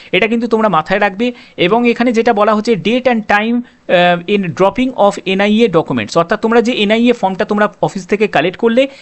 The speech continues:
এবার এই এনআইএ ফর্মটা ফিল আপ করার পরে তোমরা কোথায় জমা দেবে? জমা দেওয়ার জন্য তোমাদের ড্রপ বক্সে জমা দিতে হবে, যেখানে বলা হচ্ছে যে "Office of the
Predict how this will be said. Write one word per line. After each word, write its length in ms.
এবার 240
এই 400
এনআইএ 400
ফর্মটা 460
ফিল 180
আপ 140
করার 200
পরে 180
তোমরা 220
কোথায় 360
জমা 220
দেবে? 240
জমা 260
দেওয়ার 240
জন্য 260
তোমাদের 360
ড্রপ 180
বক্সে 340
জমা 200
দিতে 200
হবে, 240
যেখানে 340
বলা 220
হচ্ছে 280
যে 140
"Office 440
of 180
the 200